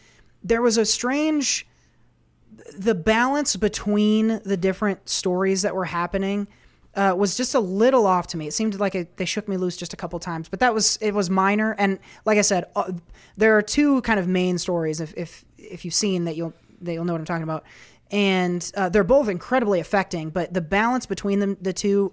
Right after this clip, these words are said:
and through the middle part of the movie was a little bit strange for me. Um, but everything in this was,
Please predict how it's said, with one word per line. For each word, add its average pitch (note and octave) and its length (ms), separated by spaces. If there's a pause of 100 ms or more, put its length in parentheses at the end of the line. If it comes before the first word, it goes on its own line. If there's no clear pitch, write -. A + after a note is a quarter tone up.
and G3 180
through G#3+ 200
the F#3+ 80
middle F3 240
part A3+ 180
of A3 80
the A3+ 80
movie A#3+ 400 (500)
was G3+ 140
a G3+ 60
little G#3+ 180
bit G3+ 140
strange G3+ 360
for A3 100
me. A3 280 (460)
Um, F3 580 (260)
but F#3+ 440
everything A#3 380
in G3 100
this F3+ 320
was, F3 640